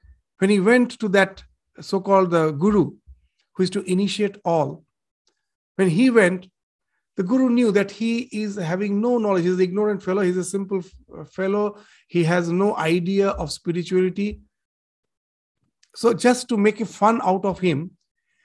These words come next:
he initiated him with some nonsense word, which has no meaning. But this man had tremendous faith. Repeating that nonsense word, he went to the realization.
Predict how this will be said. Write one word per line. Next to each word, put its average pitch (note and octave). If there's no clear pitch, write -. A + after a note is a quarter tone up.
he A3
initiated A#3
him G3+
with F#3+
some F3+
nonsense F#3+
word, C3+
which E3+
has E3+
no G3
meaning. D#3+
But D#3
this C4+
man A3
had G3+
tremendous G#3
faith. -
Repeating A3+
that F#3
nonsense G3
word, D3+
he C3+
went D#3
to C#3+
the C#3
realization. B2+